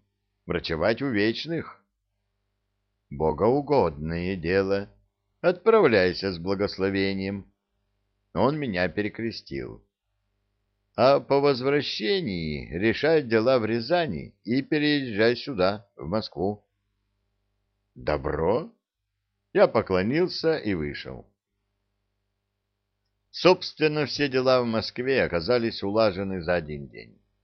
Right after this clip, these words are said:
Время было далеко за полдень, я направился домой. На следующий день решили с Настей посетить торг.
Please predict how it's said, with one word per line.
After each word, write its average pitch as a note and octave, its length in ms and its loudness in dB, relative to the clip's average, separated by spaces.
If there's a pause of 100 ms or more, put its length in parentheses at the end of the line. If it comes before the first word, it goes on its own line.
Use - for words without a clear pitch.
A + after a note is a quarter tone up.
(580)
Время B2 400 2
было F#2 260 2
далеко F2 420 -2
за D2+ 160 -4
полдень, C#3 600 0 (440)
я D#3 200 0
направился F#2 640 2
домой. B1+ 460 -8 (800)
На E2 100 -2
следующий C#3 640 2
день D3+ 200 -2
решили B2 440 -2
с - 100 -10
Настей A#2 400 0
посетить A2 640 -6
торг. F2 480 2